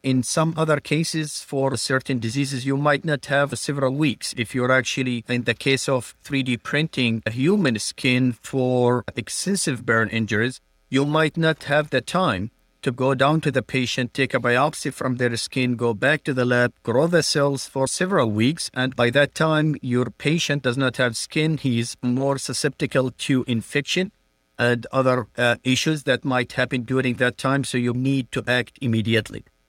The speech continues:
And that's one of the advantages of really using allogeneic cells, that you can have them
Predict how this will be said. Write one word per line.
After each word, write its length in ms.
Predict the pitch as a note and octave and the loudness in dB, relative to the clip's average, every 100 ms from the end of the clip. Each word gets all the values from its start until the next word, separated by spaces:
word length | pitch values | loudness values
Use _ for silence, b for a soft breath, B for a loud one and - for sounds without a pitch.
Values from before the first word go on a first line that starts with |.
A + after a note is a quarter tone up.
| _ | _
And 160 | A#2 A#2+ | -2 2
that's 300 | C#3+ D3+ - | 4 4 0
one 240 | C#3 D#3+ | 0 2
of 100 | F#3 | 2
the 120 | B2+ A2+ | 2 0
advantages 800 | A#2 A#2 B2 A#2+ A2 A#2 A2 | 2 0 0 -2 -2 -2 -2
of 380 | - A#2+ A2+ - | 0 0 0 -4
really 240 | C3 C3 C3 | -2 0 0
using 340 | A2+ B2 B2 | 0 0 2
allogeneic 520 | A2+ G#2+ A2 A#2 D#3 | 2 2 2 2 2
cells, 380 | - A2+ G#2 A#2+ | 0 0 0 0
that 200 | A#2 A2 | 0 -2
you 100 | B2 | -2
can 200 | - A2+ | -4 -4
have 380 | G#2+ B2 D#3 E3+ | -2 0 0 0
them 320 | C#3 G2+ A2 | -2 0 -4